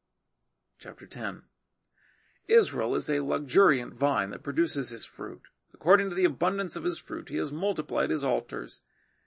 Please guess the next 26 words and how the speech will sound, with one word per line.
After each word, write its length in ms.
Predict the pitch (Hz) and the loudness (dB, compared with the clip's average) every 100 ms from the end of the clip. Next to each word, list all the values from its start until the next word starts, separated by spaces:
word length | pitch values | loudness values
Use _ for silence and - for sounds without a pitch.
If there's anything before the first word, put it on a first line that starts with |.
| _ _ _ | _ _ _
As 280 | - 107 139 | -4 0 0
their 120 | 147 | 0
land 340 | 147 151 170 175 | 0 0 0 0
has 120 | 180 | 0
prospered, 580 | - 123 110 - - 120 | -2 -4 -2 -4 -8 -6
they 100 | 131 | -6
have 120 | 131 | -4
adorned 380 | 143 143 151 151 | -2 0 -2 -2
their 120 | 147 | -4
sacred 420 | 135 147 - 143 | -4 -4 -4 -8
stones. 680 | - - 117 104 104 110 - | -10 -6 -6 -6 -10 -14 -16
Their 120 | - | -16
heart 320 | - - 127 117 | -12 -6 -6 -6
is 120 | 113 | -10
divided. 560 | 110 107 113 113 98 - _ _ _ _ _ _ _ _ _ _ _ | -8 -2 0 0 -4 -10 _ _ _ _ _ _ _ _ _ _ _
Now 320 | 104 110 131 143 | -6 2 4 4
they 120 | 135 | 2
will 120 | 135 | 0
be 120 | 135 | -2
found 360 | 123 127 123 113 | -4 -4 -6 0
guilty. 540 | 131 143 139 104 101 _ _ | 2 2 0 -8 -10 _ _
He 80 | 135 | -4
will 120 | 170 | 0
demolish 480 | 156 147 190 180 - | 2 2 2 2 0
their 200 | 123 120 | 2 2
altars. 520 | 113 117 117 117 - | 0 -4 -8 -10 -16